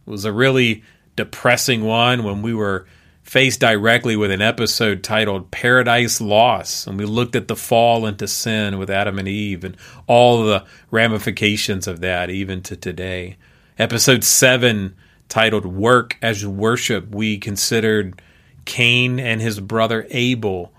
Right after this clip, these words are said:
and their particular work, their, their sacrifice of the fruit of the field and agriculture, but also in the fruit of livestock with animals and all those different dynamics there.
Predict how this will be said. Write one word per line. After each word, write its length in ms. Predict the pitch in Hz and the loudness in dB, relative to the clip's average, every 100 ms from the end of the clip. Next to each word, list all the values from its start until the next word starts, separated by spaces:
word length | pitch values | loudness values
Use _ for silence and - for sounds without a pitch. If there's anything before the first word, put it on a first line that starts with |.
| _ _ _ _ _ _ | _ _ _ _ _ _
and 680 | - 110 110 110 104 104 98 | -4 -2 -2 -4 -4 -8 -6
their 380 | 98 120 123 120 | 2 4 4 2
particular 680 | 104 131 123 131 - 135 120 | 0 -4 0 -2 -2 -2 -2
work, 580 | 107 98 117 135 113 - | -2 0 2 2 2 -2
their, 420 | 117 117 120 107 - - _ _ | -2 0 0 -4 -10 -20 _ _
their 160 | 110 107 | -2 0
sacrifice 1040 | - 135 123 - 117 131 117 107 98 - | 2 2 2 0 -2 4 4 4 -2 -6
of 120 | 110 | -4
the 80 | 104 | -6
fruit 480 | - - 135 127 127 | -8 -2 0 0 -2
of 500 | 117 113 107 101 - _ _ - | -2 -2 -2 -6 -20 _ _ -8
the 120 | 110 | -8
field 500 | - - 147 165 165 | -4 4 6 6 2
and 100 | 131 | 0
agriculture, 840 | 131 147 165 - 156 143 165 156 139 | 0 0 -2 0 0 0 -2 0 0
but 160 | 120 | 2
also 420 | 120 123 127 131 | 4 2 2 -2
in 80 | 117 | 0
the 140 | 113 101 | -2 -4
fruit 400 | - 131 123 120 | -4 2 4 4
of 260 | 110 - | 0 -4
livestock 760 | 110 110 117 120 - 104 98 - | 2 4 4 2 0 0 0 -4
with 140 | 101 | -2
animals 600 | 104 117 113 98 92 92 | -2 -2 -2 -2 -4 -4
and 120 | 95 90 - - | -6 -6 -14 0
all 200 | 107 120 | 4 6
those 220 | 117 113 | 6 2
different 380 | 98 110 120 104 | 2 -2 -2 -2
dynamics 640 | 104 101 101 104 98 - - | -2 0 0 -2 -2 -6 -4
there. 400 | 92 90 87 | -4 -4 -8